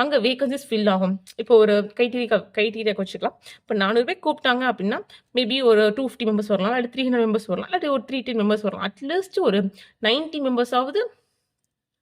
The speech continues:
நமக்கு ஆப்சென்ட் ஆக வாய்ப்பு இருக்கு. ஏன்னா வந்து, twenty twenty-two-ல வந்து நமக்கு வந்து nearly வந்து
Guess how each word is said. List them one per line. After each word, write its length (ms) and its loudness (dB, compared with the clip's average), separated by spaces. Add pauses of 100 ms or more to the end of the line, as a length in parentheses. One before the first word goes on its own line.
(320)
நமக்கு 320 0
ஆப்சென்ட் 300 -4
ஆக 100 -2 (100)
வாய்ப்பு 400 0
இருக்கு. 300 -4 (500)
ஏன்னா 180 0
வந்து, 200 -4
twenty 340 0 (100)
twenty-two-ல 800 0 (100)
வந்து 220 0 (960)
நமக்கு 340 2
வந்து 240 2
nearly 360 0 (120)
வந்து 200 0